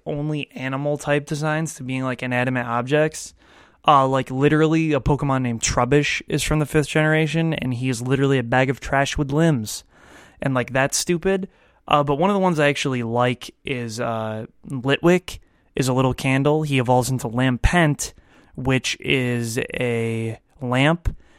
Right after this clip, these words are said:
and then he evolves into Chandelure, who is a Chandelier. I love Chandelure, and he is a good Pokemon competitively.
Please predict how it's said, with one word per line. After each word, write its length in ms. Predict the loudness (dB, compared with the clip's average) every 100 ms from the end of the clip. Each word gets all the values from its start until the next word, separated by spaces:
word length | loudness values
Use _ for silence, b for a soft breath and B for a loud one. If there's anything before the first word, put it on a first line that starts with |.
| b b -4
and 160 | -2
then 120 | -2
he 300 | -4 -2 4
evolves 400 | 6 6 6 4
into 140 | 0 -2
Chandelure, 760 | 0 2 2 2 2 2 2
who 100 | -2
is 100 | -2
a 60 | -2
Chandelier. 720 | -2 0 0 0 -2 -2 -4 b b b
I 80 | 2
love 300 | 6 8 6
Chandelure, 720 | 4 0 -2 -2 -4 -4 -6 -10 _
and 100 | -8
he 180 | -2 2
is 100 | 2
a 100 | 0
good 640 | -6 -6 2 4 2 -2 0
Pokemon 480 | 2 2 2 0
competitively. 840 | 0 0 2 2 0 0 0 0